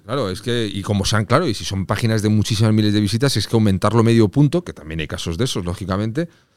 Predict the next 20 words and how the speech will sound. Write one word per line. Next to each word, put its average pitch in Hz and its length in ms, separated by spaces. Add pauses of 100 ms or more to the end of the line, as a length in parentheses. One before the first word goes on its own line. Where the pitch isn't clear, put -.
(200)
estamos - 240
hablando 113 220
de 156 60
miles, 107 600
eh, 90 180
de, 85 300
de 90 140
euros 95 360
a, 76 260
al 90 180
año, 85 300
¿no? 117 180 (320)
Eh, 80 320
medio 107 360
punto. 139 380 (540)
Y, 82 320
y 80 280
eso 82 160
sucede. 135 500 (180)
Sucede 123 580